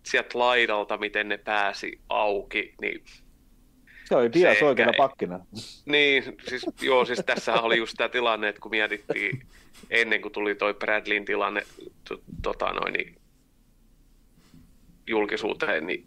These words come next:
Speaker 1: mietittiin, että pelaaks oikeana vakkina, oikeana pakkina Bradley vai Trentti, niin nyt se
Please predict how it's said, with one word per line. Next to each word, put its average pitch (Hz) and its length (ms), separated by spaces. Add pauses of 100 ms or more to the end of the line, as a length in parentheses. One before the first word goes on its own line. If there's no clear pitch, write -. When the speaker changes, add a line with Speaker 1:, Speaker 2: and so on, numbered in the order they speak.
Speaker 1:
mietittiin, 101 540
että - 140 (300)
pelaaks 95 400
oikeana 104 480
vakkina, - 680 (640)
oikeana 113 300
pakkina 110 360
Bradley 104 480
vai 98 180
Trentti, - 580
niin - 220
nyt - 180
se - 120